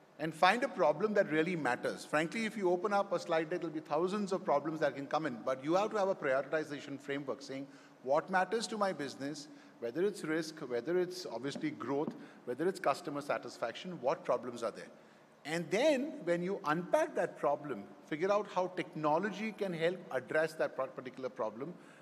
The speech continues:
So technology is not there just for the sake of it, but to address an outcome. And I keep saying that to my team. If you are a great tech person, figure out how your skills can help drive an outcome, or as compared to just being cool about the tech. I think that's what my recommendation would be.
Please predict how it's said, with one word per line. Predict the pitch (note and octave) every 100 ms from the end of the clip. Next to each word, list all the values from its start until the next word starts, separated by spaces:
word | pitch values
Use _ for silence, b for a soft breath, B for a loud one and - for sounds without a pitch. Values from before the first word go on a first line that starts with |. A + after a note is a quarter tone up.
| B
So | -
technology | E3 D#3 D3+ D#3+ G3 G3+ A3+
is | E3+
not | D3+ E3+ D#3+
there |
just | F3 E3+
for | -
the | E3
sake | - D3 F3
of | F3+ A3
it, | - B B B -
but | D3 E3
to | E3+
address | B2+ C#3+ D3+
an | B2+
outcome. | A#2 - B2+
And |
I | C3+
keep | - F3+
saying | F3+ F3
that | F3 F3
to |
my | D3+ C#3
team. | D3+ C3 G2+ B B B C#3+
If | C#3+
you | F#3
are | G3+
a |
great | C#3 E3+ F3+
tech | F#3 E3+ -
person, | E3+ F#3 G#3+ C#3 C3+
figure | D3+ C#3+ F3
out | F#3
how | - E3+
your | F3+ F#3
skills | F3+ - F#3 G3 G3
can | F#3+ F3 F3
help | D#3+ F3 A#2
drive | B2+ D3 D#3
an | E3 -
outcome, | C3 D3+ - B3+ C#4+ B B B -
or | C#3+ D#3+ -
as | D3+ -
compared | D#3+ D#3 E3
to | E3+
just | F3 D#3
being | D#3+ F3
cool | E3+ F3+
about | D3+ B2 G#2+
the |
tech. | - F3+ - B B -
I | F3
think | B3
that's | F3+ F#3+ -
what | G#3+ F3+
my | E3+
recommendation | D#3 D3+ D3+ D3+ D3 D3+
would | C#3 B2
be. | C#3+